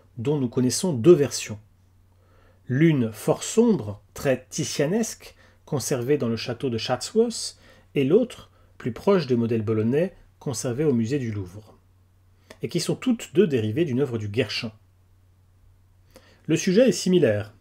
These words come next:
Il s'agit de montrer la découverte par des bergers et des bergères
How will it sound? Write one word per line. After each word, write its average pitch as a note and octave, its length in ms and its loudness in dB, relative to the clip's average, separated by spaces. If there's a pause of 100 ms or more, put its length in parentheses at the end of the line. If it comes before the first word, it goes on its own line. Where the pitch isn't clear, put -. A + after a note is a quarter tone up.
(160)
Il C#3 120 -8
s'agit E3 240 4
de D#3 80 2
montrer C3 360 4
la B2+ 140 0
découverte C#3 640 -2
par A2 180 -6
des A2 100 -4
bergers A2+ 420 -4
et G#2 40 -6
des G2 100 -8
bergères C#3+ 540 -2